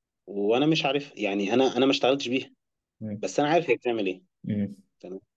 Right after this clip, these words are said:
Speaker 1: وعديت في الانترفيو على فكره،
Speaker 2: مم.
Speaker 1: يعني حصلت معايا دي، حصلت معايا حتى في فويس. انت مش كل الحاجات اللي بتسال فيها لازم عارفها
Speaker 2: عارفها
Speaker 1: مية في المية، مش
Speaker 2: مية في المية.
Speaker 1: طبعا.
Speaker 2: مم.
Speaker 1: بالظبط.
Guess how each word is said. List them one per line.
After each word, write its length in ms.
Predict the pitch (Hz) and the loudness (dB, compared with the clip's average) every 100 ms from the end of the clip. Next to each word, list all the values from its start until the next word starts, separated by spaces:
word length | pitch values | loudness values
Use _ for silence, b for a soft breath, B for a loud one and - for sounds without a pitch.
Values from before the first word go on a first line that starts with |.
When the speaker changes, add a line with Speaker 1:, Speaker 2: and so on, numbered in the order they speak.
| _ - | _ 0
Speaker 1:
وعديت 500 | 110 123 123 143 175 | 4 6 4 2 2
في 60 | |
الانترفيو 420 | 156 156 127 139 | 2 0 -2 -2
على 120 | 101 101 | -2 -4
فكره، 240 | 107 - _ _ - | -8 -20 _ _ -4
Speaker 2:
مم. 80 | |
Speaker 1:
يعني 560 | 113 - - 92 90 - | -4 -4 -8 -10 -10 -10
حصلت 280 | - 113 - 117 | -10 -10 -8 -6
معايا 140 | 107 | -4
دي، 100 | 104 | -2
حصلت 200 | 113 110 | -2 -2
معايا 160 | 113 113 | -2 -2
حتى 180 | - | -2
في 60 | 104 | 2
فويس. 260 | 117 95 - b b b _ | 4 2 -2 b b b _
انت 120 | 95 98 | -2 2
مش 200 | 101 - | 2 6
كل 260 | 151 165 | 6 8
الحاجات 420 | 127 113 104 135 | 6 6 6 6
اللي 100 | 139 | 6
بتسال 320 | - - 123 120 | 2 4 2 4
فيها 380 | 107 110 135 - _ _ _ | 2 2 0 -4 _ _ _
لازم 180 | 107 135 | 2 4
عارفها 280 | 117 - 139 | 4 2 4
Speaker 2:
عارفها 0 | |
Speaker 1:
مية 100 | 139 | 2
في 80 | 139 | 4
المية، 180 | 113 131 117 | 6 6 4
مش 0 | |
Speaker 2:
مية 160 | 120 | 2
في 0 | |
المية. 20 | 120 | 0
Speaker 1:
طبعا. 160 | - - 139 131 _ _ | -6 -12 -14 -14 _ _
Speaker 2:
مم. 220 | 123 110 113 _ _ _ _ _ - | -8 -8 -10 _ _ _ _ _ -6
Speaker 1:
بالظبط. 220 | 101 | -6